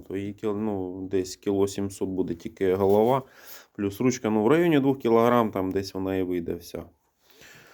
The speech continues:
Так що, коротше, отакий варіантик получився. Я вважаю, дуже гарненько вийшло. Полірнув, е, лізвійочко. Ну, щоб гарненько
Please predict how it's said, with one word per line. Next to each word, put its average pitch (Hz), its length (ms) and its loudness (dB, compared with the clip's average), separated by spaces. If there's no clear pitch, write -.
Так 127 200 2
що, - 160 -4
коротше, 127 520 0
отакий 120 400 0
варіантик 113 680 2
получився. 98 840 -4
Я 95 240 -2
вважаю, 92 400 2
дуже 92 300 -4
гарненько 113 640 -4
вийшло. 117 480 -4
Полірнув, 95 720 0
е, 95 40 -10
лізвійочко. 110 880 -2
Ну, 131 60 -12
щоб 95 260 -6
гарненько 90 540 -8